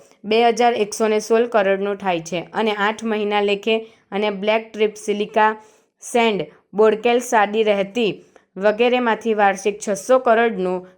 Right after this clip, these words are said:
ટર્નઓવર થાય છે. આમ કુલ તમામ ખનિજોમાંથી વાર્ષિકનો વર્ષ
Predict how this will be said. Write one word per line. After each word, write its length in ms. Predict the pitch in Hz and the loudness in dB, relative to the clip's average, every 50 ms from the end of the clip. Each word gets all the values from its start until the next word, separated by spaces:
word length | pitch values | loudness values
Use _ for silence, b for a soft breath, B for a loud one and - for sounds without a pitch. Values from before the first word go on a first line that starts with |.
| _ | _
ટર્નઓવર 540 | _ - 226 226 233 240 214 196 196 214 214 | _ 0 0 0 2 2 2 4 4 4 2
થાય 280 | 202 - 202 175 165 160 | 2 0 -2 -2 -2 -2
છે. 140 | - 185 - - _ | -6 -12 -12 -12 _
આમ 240 | - 196 202 208 202 | -8 -8 -8 -8 -4
કુલ 240 | - 233 254 262 254 | -2 -2 -2 -2 -2
તમામ 400 | - 247 220 220 214 214 220 214 | -2 0 0 2 0 0 -2 -2
ખનિજોમાંથી 760 | - 226 208 214 226 220 247 240 233 220 208 - 220 208 202 | -2 -2 0 0 0 0 0 0 0 -2 -2 -2 -2 0 2
વાર્ષિકનો 540 | 196 190 190 - 226 226 226 226 220 220 214 | 0 0 0 -4 -6 -4 -2 -2 0 4 4
વર્ષ 320 | 220 214 196 170 - - | 4 4 4 2 -4 -12